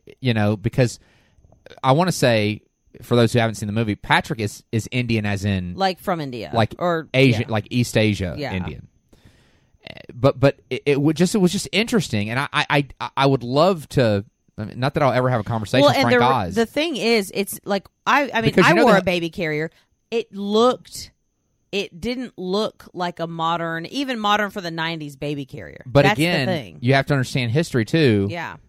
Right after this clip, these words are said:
Speaker 1: The whole reason why Native Americans are called, were called Indians is because, uh,
Speaker 2: He was
Speaker 1: wh-
Speaker 2: trying to get to the East, the East
Speaker 1: he
Speaker 2: Indies.
Speaker 1: thought he was in
Speaker 2: Right.
Speaker 1: India.
Speaker 2: Yes.
Speaker 1: He thought he was, these are Indians.
Speaker 2: It was a misnomer.
Speaker 1: It wa-, you're right. So I, I don't know.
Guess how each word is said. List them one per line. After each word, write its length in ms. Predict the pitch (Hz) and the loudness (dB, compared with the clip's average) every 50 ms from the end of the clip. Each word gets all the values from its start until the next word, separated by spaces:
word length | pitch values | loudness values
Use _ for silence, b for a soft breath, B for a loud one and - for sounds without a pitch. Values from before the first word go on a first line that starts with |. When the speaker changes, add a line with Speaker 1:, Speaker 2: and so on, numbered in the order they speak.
| _ - | _ 2
Speaker 1:
The 60 | 127 | 4
whole 120 | 147 160 | 6 6
reason 220 | 160 165 156 - 147 | 6 6 4 2 0
why 80 | 139 131 | -2 0
Native 260 | 127 127 143 143 131 | 0 2 2 0 0
Americans 440 | 120 113 117 131 139 - 131 120 110 | 0 0 0 0 0 0 -2 -2 -2
are 60 | 110 | 0
called, 220 | - 117 107 101 - - | 2 2 0 0 -2 -4
were 120 | 104 104 | -4 -4
called 360 | - - - 143 165 165 139 - | -4 0 4 6 6 6 4 2
Indians 540 | - 135 143 123 107 95 87 87 92 - - - | 0 -2 -2 -2 -4 -6 -6 -8 -10 -12 -10 -8
is 120 | 113 110 98 | -8 -6 -6
because, 680 | 87 110 - - 156 147 123 110 104 98 95 - - - _ _ _ _ _ _ _ _ _ _ _ _ _ _ _ _ _ _ _ _ _ _ | -6 -6 0 2 2 2 2 2 0 0 -2 -4 -8 -16 _ _ _ _ _ _ _ _ _ _ _ _ _ _ _ _ _ _ _ _ _ _
uh, 300 | 98 101 95 92 85 76 - | -8 -6 -6 -4 -6 -8 -8
Speaker 2:
He 100 | - 240 | -4 -4
was 100 | 226 - | -4 0
Speaker 1:
wh- 20 | - | 2
Speaker 2:
trying 120 | 339 359 | 0 0
to 60 | 349 | 0
get 60 | 269 | -2
to 60 | 226 208 | -4 -6
the 80 | 185 | -6
East, 200 | 180 175 170 - - | -8 -8 -10 -14 -14
the 180 | 175 196 190 - | -12 -10 -10 -8
East 180 | 208 202 - - | -8 -10 -8 -6
Speaker 1:
he 60 | 170 | -2
Speaker 2:
Indies. 260 | 180 151 147 143 - | 2 4 2 4 8
Speaker 1:
thought 220 | 165 156 160 151 135 | 8 8 8 8 6
he 100 | 147 147 | 4 4
was 180 | 135 139 - | 4 4 2
in 140 | 156 147 135 | 2 -2 -2
Speaker 2:
Right. 220 | 131 147 - 196 156 | 0 2 2 4 4
Speaker 1:
India. 220 | 110 80 - - - | 2 0 -4 -10 -8
Speaker 2:
Yes. 420 | - 185 - - - - - - - | -6 -6 -6 -6 -8 -12 -14 -16 -10
Speaker 1:
He 160 | _ - 139 - | _ -2 -2 4
thought 240 | - 147 143 147 | 6 6 6 6
he 60 | 147 147 | 6 4
was, 100 | 135 127 | 2 0
these 360 | 135 143 147 151 160 156 156 | -2 -2 0 2 2 4 4
are 60 | 175 | 4
Indians. 520 | 190 214 214 165 127 98 85 - - - 233 | 4 4 2 0 0 0 -2 -6 -10 -6 -4
Speaker 2:
It 60 | 226 | -2
was 120 | 196 185 | -2 -2
a 80 | 185 185 | -2 -2
misnomer. 480 | 190 190 - - 156 113 78 71 - - _ | -4 -6 -6 -8 -12 -14 -14 -18 -20 -20 _
Speaker 1:
It 80 | - - | -6 -2
wa-, 140 | 110 120 - | -2 -2 0
you're 140 | 135 147 165 | 2 4 4
right. 280 | 202 156 92 71 - _ _ _ _ _ _ _ _ _ _ _ _ _ _ _ | 4 2 0 -4 -10 _ _ _ _ _ _ _ _ _ _ _ _ _ _ _
So 160 | - - 135 | 0 0 0
I, 80 | 143 - - | 0 0 2
I 140 | 135 147 175 | 4 4 4
don't 260 | 190 127 135 131 131 | 4 2 0 -2 0
know. 600 | 131 131 135 139 139 135 131 127 120 113 107 107 | 2 4 4 6 6 6 6 6 4 2 0 -4